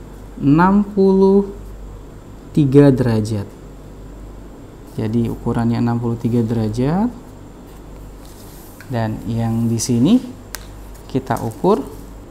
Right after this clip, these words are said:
juga. Setelah diukur, ukurannya kira-kira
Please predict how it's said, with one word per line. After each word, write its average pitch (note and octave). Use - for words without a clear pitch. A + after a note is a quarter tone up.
juga. B2
Setelah B2+
diukur, E3+
ukurannya C3
kira-kira C3